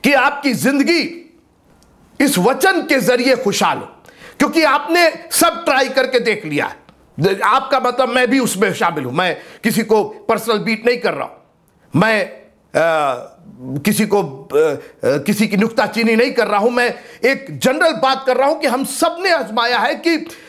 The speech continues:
जितनी चीजों को हमने मन में बसाया, वो सारी चीजें कहीं ना कहीं नाश हो गई, धोखा दे गई, धूमिल हो गई, धुंधली हो गई।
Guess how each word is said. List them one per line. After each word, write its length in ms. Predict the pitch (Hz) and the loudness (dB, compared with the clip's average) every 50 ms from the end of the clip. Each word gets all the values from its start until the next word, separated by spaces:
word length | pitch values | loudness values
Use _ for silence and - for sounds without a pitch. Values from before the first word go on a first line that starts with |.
| - - | -14 -6
जितनी 400 | 139 - 302 294 349 370 392 359 | 0 0 0 2 2 2 2 2
चीजों 360 | - - 302 311 262 320 311 311 | 2 2 2 2 4 4 2 2
को 120 | 311 285 | 2 0
हमने 280 | 220 254 285 285 277 240 | 0 0 0 0 0 0
मन 180 | 220 254 262 220 | 2 0 -2 0
में 160 | 208 226 214 | 0 -2 -2
बसाया, 460 | 185 180 - 185 180 175 170 135 - - - _ _ _ _ _ _ _ _ - - - | -2 -2 -2 0 0 0 0 -2 -4 -8 -14 _ _ _ _ _ _ _ _ -10 -2 2
वो 100 | 240 277 | 2 2
सारी 400 | 277 - - 311 339 370 381 330 | 2 2 2 2 4 4 2 0
चीजें 380 | - - 302 285 262 302 285 285 | 0 0 -2 0 2 0 0 0
कहीं 180 | 254 240 262 | 0 0 2
ना 100 | 277 262 | 2 0
कहीं 240 | 254 262 233 233 233 | 0 0 0 0 0
नाश 280 | 220 190 185 220 214 262 | 2 0 0 -2 0 0
हो 100 | 262 254 | 0 2
गई, 220 | 254 294 320 311 | 2 0 0 -2
धोखा 360 | 233 151 262 254 180 240 240 | -2 -2 -4 -2 0 0 0
दे 180 | 247 - 254 254 | 0 2 0 0
गई, 280 | 247 262 269 302 311 311 - - _ _ _ _ _ _ _ _ _ _ - | 2 2 0 0 -2 -6 -12 -18 _ _ _ _ _ _ _ _ _ _ -2
धूमिल 400 | 127 156 214 269 277 320 320 277 | 0 2 4 4 4 4 4 4
हो 160 | 196 226 269 | 4 4 4
गई, 300 | 269 269 285 302 311 302 | 4 2 0 0 0 -4
धुंधली 480 | 226 123 135 208 247 233 277 285 320 302 | -6 -4 -2 0 2 2 4 4 4 4
हो 160 | 233 240 262 | 4 4 2
गई। 280 | 254 269 269 302 311 | 4 2 0 0 0